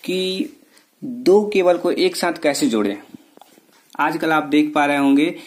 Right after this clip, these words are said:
कि सी type वाले charger, ठीक है, सी type वाले चार्जिंग pin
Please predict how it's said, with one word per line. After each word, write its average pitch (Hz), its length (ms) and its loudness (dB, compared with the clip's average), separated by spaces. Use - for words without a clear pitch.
कि 170 160 2
सी 170 280 0
type 160 340 0
वाले 143 280 4
charger, 139 420 0
ठीक 160 140 -2
है, 202 120 -4
सी 170 300 0
type 147 260 -4
वाले 139 200 0
चार्जिंग 143 440 -2
pin 151 280 2